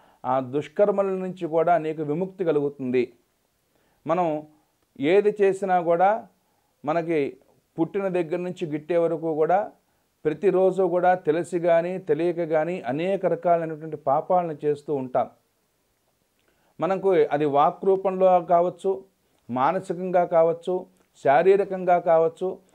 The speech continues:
అనేక రకాలైనటువంటి దోషాలని ప్రతి మానవుడు కూడా ప్రతినిత్యము కూడా తెలిసి కానీ తెలియక కానీ చేస్తూ ఉంటారు. ఈ యొక్క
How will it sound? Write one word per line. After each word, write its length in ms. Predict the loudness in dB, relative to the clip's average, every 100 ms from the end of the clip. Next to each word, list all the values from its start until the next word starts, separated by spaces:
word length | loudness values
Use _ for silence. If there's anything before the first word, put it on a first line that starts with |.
| _ -2
అనేక 380 | 0 2 2 4
రకాలైనటువంటి 720 | 0 4 2 2 -6 -12 -4
దోషాలని 800 | 0 0 4 4 4 -2 -4 -8 _ _ -2
ప్రతి 260 | -2 0 -2
మానవుడు 640 | 0 0 0 0 0 0
కూడా 320 | 0 4 4
ప్రతినిత్యము 800 | 2 -4 -6 -6 -10 -6 -6 -4
కూడా 280 | -2 2 2
తెలిసి 420 | 2 -4 -4 -4
కానీ 320 | 0 0 0 -6
తెలియక 420 | -4 -4 -4 -4
కానీ 240 | -4 -4 -6
చేస్తూ 280 | -6 -6 -8
ఉంటారు. 380 | -8 -2 -2 -2 _ _ _ _ _ _ _ _ _ _ _ _ -2
ఈ 80 | 0
యొక్క 460 | 2 4 4 2